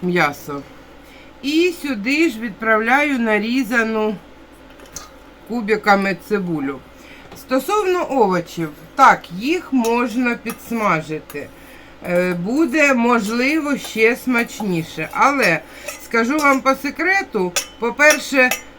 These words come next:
і без смажених овочів виходить дуже і дуже смачно. А по-друге, якщо смажити овочі, то це вже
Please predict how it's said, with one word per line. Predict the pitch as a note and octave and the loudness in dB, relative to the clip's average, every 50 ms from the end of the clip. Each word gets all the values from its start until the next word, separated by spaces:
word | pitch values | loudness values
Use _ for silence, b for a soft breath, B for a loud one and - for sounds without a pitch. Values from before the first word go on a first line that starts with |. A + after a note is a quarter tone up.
| - - - - - - - | -20 -20 -20 -20 -20 -8 -2
і | C4 C#4 C#4+ | 0 0 0
без | A3+ A3+ C4 C4 B3+ - - | 4 6 6 6 6 2 -6
смажених | - D4+ D4 D#4 E4+ F4 A#3+ C#4 C4+ A#3+ A3+ A3 A3 - A3+ | -4 2 4 6 6 6 4 0 -2 0 0 -2 -2 0 2
овочів | A3 G#3 G3+ G#3 G3 - - G#3 G3 G3 | 2 2 2 0 -2 -2 -4 -4 -4 -2
виходить | G3 G#3 G#3+ G#3 - A3+ G#3 F#3+ F#3 F#3+ F#3 F3+ E3+ E3 E3 E3+ | 0 -2 -2 0 0 -2 -2 0 0 0 -2 -2 -4 -6 -6 -4
дуже | A3+ B3+ C#4+ D#4 D#4 G#3 G#3 A3 G#3 G#3 | -2 0 2 2 0 2 0 -2 -2 -2
і | G#3 G#3 | -4 -6
дуже | F#3 F3+ G#3+ A#3+ A#3+ G#3+ F#3+ G#3 G3+ F#3+ - - | -6 -4 -4 -4 -6 -4 -4 -6 -6 -6 -8 -8
смачно. | G3+ F#3+ E3+ D#3 C#3+ - - - D#3 D3+ C#3+ C#3 B B B B B B B B B B B - | -4 -2 -2 -2 -2 -6 -14 -14 -10 -10 -10 -10 B B B B B B B B B B B 6
А | A3 A#3+ B3+ C#4 C#4+ | 8 8 8 8 6
по-друге, | C#4+ - C4 B3+ B3+ A#3 G#3 G3 B3 B3+ D4 D#4+ F4 F#4 E4+ C4+ A#3 G#3 F3 E3 D#3+ D#3 B B B B B B - | 2 2 2 4 4 2 0 -4 -2 0 0 2 2 2 2 2 0 2 2 2 0 -2 B B B B B B -6
якщо | G#3 G#3+ A3+ A3 - - - C#4 C#4 C#4 | 0 0 0 0 0 -4 -4 -2 -2 -2
смажити | C4+ - C4+ C4 B3+ B3+ B3+ G3+ G#3+ A#3+ - - A3+ A3 | 0 0 2 4 6 6 4 4 -2 -6 -2 -2 -2 -2
овочі, | A3 A3+ B3+ D4+ E4 D4+ C4+ A3 G#3 - - G#3+ G3+ - | 0 -2 -2 0 0 2 0 0 0 -2 -8 -10 -8 -6
то | G#3 G#3 G3+ - - | -6 -6 -6 -6 0
це | B3 B3+ C4+ D4 | 2 2 2 2
вже | C#4 C#4 G3+ G3 A3 A3+ A#3 A#3+ | 0 -4 -4 -2 0 0 2 0